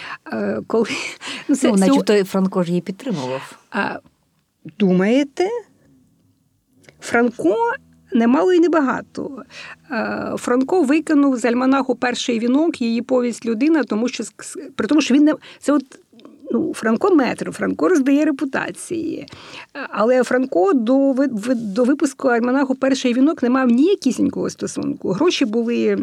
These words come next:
Speaker 1: я, я так розумію, гроші були Петра Антоновича Косича, тому що їх дала, е, е, Олена Пчілка, е, е, праця там була Кобринської.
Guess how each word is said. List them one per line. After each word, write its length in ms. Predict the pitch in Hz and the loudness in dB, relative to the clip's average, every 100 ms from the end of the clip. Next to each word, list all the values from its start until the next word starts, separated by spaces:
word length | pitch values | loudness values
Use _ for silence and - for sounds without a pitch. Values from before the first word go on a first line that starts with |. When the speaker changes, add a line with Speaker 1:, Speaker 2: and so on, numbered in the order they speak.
| - - _ _ _ _ - | -2 -4 _ _ _ _ -6
Speaker 1:
я, 180 | 240 - | -2 2
я 140 | 254 | 2
так 120 | 262 | 0
розумію, 320 | 269 208 226 196 | 0 0 0 2
гроші 240 | 226 220 | 0 0
були 160 | 196 196 | 0 0
Петра 220 | 202 196 | 0 -2
Антоновича 440 | 185 185 180 180 | -2 -2 -2 -4
Косича, 360 | - 403 302 254 | -2 0 0 -2
тому 160 | 247 | -2
що 120 | 220 214 | -4 -2
їх 140 | 208 | -2
дала, 480 | 202 208 202 196 202 | 0 0 2 0 -2
е, 1400 | 208 - - - - 202 - - - - - - - | -2 -4 -6 -6 -4 -4 -6 -10 -16 -14 -16 -16 -8
е, 20 | 240 220 220 | -4 -2 0
Олена 320 | 220 226 233 | 2 2 2
Пчілка, 760 | 220 - 254 247 - 220 208 208 | 0 0 0 0 -2 0 0 0
е, 120 | - | -2
е, 1200 | 226 220 208 208 208 - 196 - 208 220 202 214 202 - - | -6 -4 -4 -4 -6 -8 -8 -4 -2 0 0 -2 -6 -14 -4
праця 360 | - 269 262 214 | 0 0 0 -2
там 220 | 220 208 | -2 -2
була 240 | 220 202 | 0 -2
Кобринської. 1080 | 185 214 349 370 - - 285 262 277 269 | -2 0 2 2 0 -2 0 2 2 2